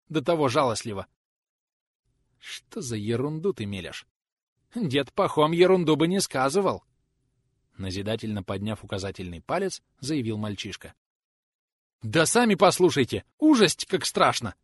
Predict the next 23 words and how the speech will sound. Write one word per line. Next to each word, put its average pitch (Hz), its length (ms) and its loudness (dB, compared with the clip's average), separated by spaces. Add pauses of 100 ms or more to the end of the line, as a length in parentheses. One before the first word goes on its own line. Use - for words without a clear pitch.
(800)
Я 117 240 2
направил 135 480 2
коня 120 300 0
туда, 120 300 -2
куда 139 280 -2
указывал 104 520 -4
Кашка. - 420 -14 (640)
"Только 190 300 4
ж - 60 -2
трогать 196 340 6
тех 175 180 4
мертвяков 185 540 4
нельзя!" 185 460 2 (520)
продолжал 95 540 -8
тараторить 110 560 -8
он. 80 180 -16 (260)
"Они 240 280 6
живого 202 360 6
человека 190 480 4
загрызают 170 680 4
и 233 40 2
кровь 185 300 4
пьют!" 170 320 2